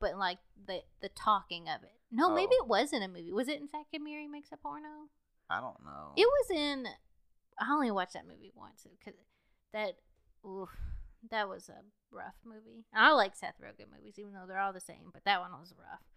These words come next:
Speaker 2: I don't think I watched that one
Speaker 1: Ew.
Speaker 2: just because I heard it was not great.
Speaker 1: Yeah, well, mm-mm.
Speaker 2: Um,
Speaker 1: But it was in something, and, or maybe, was it Pineapple Express? It,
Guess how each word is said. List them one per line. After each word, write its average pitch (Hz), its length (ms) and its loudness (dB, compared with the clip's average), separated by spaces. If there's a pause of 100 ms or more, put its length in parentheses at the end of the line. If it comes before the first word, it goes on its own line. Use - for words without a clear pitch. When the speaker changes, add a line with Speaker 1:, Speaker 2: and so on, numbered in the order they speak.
Speaker 2:
I 110 60 -14
don't 135 200 -14
think 110 160 -8
I 87 80 0
watched 76 520 -8
that 69 240 -6
one 76 200 -8
Speaker 1:
Ew. - 340 -8
Speaker 2:
just - 220 -2
because 98 240 -4
I 87 140 0
heard 87 320 -2
it 82 120 -6
was 80 300 -10 (120)
not 76 220 -8
great. 69 280 -8 (320)
Speaker 1:
Yeah, - 160 -16
well, - 160 -20 (180)
mm-mm. 208 340 -20 (320)
Speaker 2:
Um, 76 400 -2 (100)
Speaker 1:
But 269 120 4
it 339 60 0
was 330 140 -2
in 370 200 0
something, 190 920 -8 (140)
and, 196 320 -10 (300)
or 240 280 2 (100)
maybe, 311 560 -4 (720)
was 180 160 2
it 262 160 4
Pineapple 415 480 0
Express? 320 880 -2 (580)
It, 330 140 8